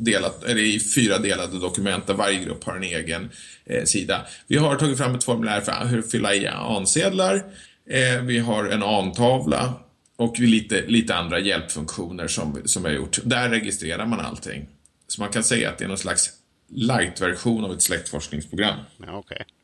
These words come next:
Speaker 1: Fördelen i det här, det vi ville åstadkomma som vi inte hade förut, det var ju att varje grupp, att man i, i, kan följa allas arbete, och det kan man göra här. Är man, var man med i en grupp då, eller är man med i en av de här grupperna till utredning två, så ser man vad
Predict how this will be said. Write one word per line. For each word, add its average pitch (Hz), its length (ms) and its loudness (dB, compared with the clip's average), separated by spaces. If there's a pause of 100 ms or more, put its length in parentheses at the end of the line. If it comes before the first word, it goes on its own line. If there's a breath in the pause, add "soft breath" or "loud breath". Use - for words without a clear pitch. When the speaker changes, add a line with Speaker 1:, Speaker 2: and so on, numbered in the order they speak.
(160)
Speaker 1:
Fördelen 147 400 2
i 185 60 0
det 170 80 -2
här, 143 240 0
det 127 160 2
vi 131 120 -2
ville 135 300 0
åstadkomma 143 600 0
som 170 120 -4
vi 156 60 -2
inte 120 120 0
hade 101 160 2
förut, 98 320 2
det 113 60 0
var 127 140 2
ju 135 60 4
att 131 120 -2
varje 117 400 4
grupp, 110 280 0
att 104 160 0
man 104 160 0
i, - 120 2
i, 110 420 0
kan 113 180 2
följa 107 500 2
allas 95 360 0
arbete, 110 580 2
och 107 100 0
det 135 80 -4
kan 147 180 0
man 139 100 4
göra 143 200 4
här. 95 280 2 (240 loud breath)
Är 135 100 2
man, 139 300 0
var 139 140 2
man 139 160 -2
med 170 80 0
i 175 100 0
en 147 60 -2
grupp 123 300 0
då, 117 80 2
eller 113 140 4
är 127 220 -2
man 143 200 -4
med 113 100 0
i 107 100 0
en 110 140 -2
av 110 80 -2
de 107 100 -8
här 107 140 -6
grupperna 101 340 -6
till 98 220 0
utredning 101 440 0
två, 117 400 4 (500 loud breath)
så 95 140 2
ser 131 300 4
man 160 320 -2
vad 127 260 0